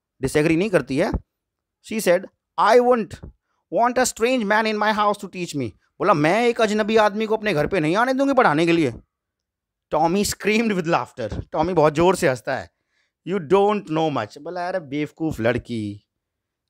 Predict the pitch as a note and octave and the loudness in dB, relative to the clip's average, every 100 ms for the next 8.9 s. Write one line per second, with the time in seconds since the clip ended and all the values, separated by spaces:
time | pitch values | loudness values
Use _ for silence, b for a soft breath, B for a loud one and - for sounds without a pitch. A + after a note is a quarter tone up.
0 | _ B2 C#3+ A#2 C3+ C3 C#3 D#3 D#3 D#3+ | _ 0 0 0 -6 -6 -2 -2 -2 -2
1 | D3+ F3+ F#3+ D#3 C3+ B2+ B2+ _ _ _ | 0 2 2 0 -4 -8 -14 _ _ _
2 | _ _ _ _ _ _ A#3+ F#3+ G#3+ B3 | _ _ _ _ _ _ 0 0 -2 -10
3 | - C4+ C4+ F#3+ G#3 G3+ A#3 A3+ G#3+ A3+ | 0 2 2 2 -2 2 0 0 -2 -2
4 | A3+ A3 G#3 A3+ A3 C#3 G#2+ - - - | 0 0 0 0 2 0 -6 -14 -20 -16
5 | - - F3+ G#3 A3+ E3 C#3 E3 A3 G3 | -16 -14 -8 -4 -4 0 -2 2 0 2
6 | B3+ C4 A#3+ A#3 G#3 G2+ - _ _ _ | 2 0 0 0 -2 -4 -14 _ _ _
7 | _ _ _ _ _ _ _ _ _ _ | _ _ _ _ _ _ _ _ _ _
8 | _ _ _ _ - C#3 A3+ E3 E3 | _ _ _ _ 2 6 8 6 4